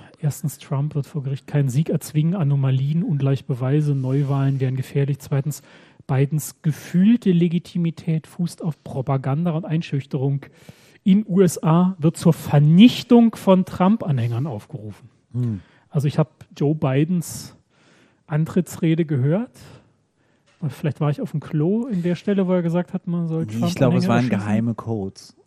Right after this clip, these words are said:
Speaker 1: Es waren
Speaker 2: Also
Speaker 1: geheime
Speaker 2: sowas,
Speaker 1: Codes.
Speaker 2: sowas wie, äh, „Ich möchte Präsident für alle Amerikaner hei-, sein“, heißt, alle, die zu ihm stehen und alle anderen müssen ausgelöscht werden. Irgendwie sowas.
Speaker 1: Oder
Speaker 2: Vermute
Speaker 1: wenn
Speaker 2: ich
Speaker 1: man's
Speaker 2: jetzt mal.
Speaker 1: vielleicht rückwärts
Speaker 2: So
Speaker 1: spielt,
Speaker 2: ad hoc.
Speaker 1: dann,
Speaker 2: <laughs>
Speaker 1: äh
Speaker 2: Wenn man's rückwärts spielt, dann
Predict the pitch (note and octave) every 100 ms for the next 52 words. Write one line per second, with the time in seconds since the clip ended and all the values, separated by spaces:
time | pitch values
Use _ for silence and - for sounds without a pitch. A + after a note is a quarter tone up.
0 | _ - C3 C3 C3 G2+ G2+ D3+ C3+ A2
1 | G2+ G2+ A2 G2 G2 G2 G2 G2+ F#2+ F#2+
2 | - A#2 - - G#2 F#2+ G#2+ G#2 - -
3 | A#2+ - C3 B2 A#2 A2+ A#2 A2 A#2 A#2
4 | G#2+ A2 A2 G2+ G2+ G2 _ _ _ _
5 | _ _ _ _ - G#2+ A2 F#2+ G2+ G2
6 | - D3 F3 C#3+ - C3+ E2+ F#2+ F2+ A2
7 | G#2+ - A#2 - F2+ - F#2 F#2 G#2 G2
8 | F#2+ F2+ - _ - D3+ C#3+ D3+ D3 -
9 | - - D#3 C#3 C#3 - F#3+ F3+ - G3+
10 | F#3 F#3 F3+ E3 D#3+ E3 E3 E3 D3+ D3
11 | D3+ D3 G#2+ - B2 B2+ B2+ A#2+ - A2+
12 | G#2 G#2 G#2+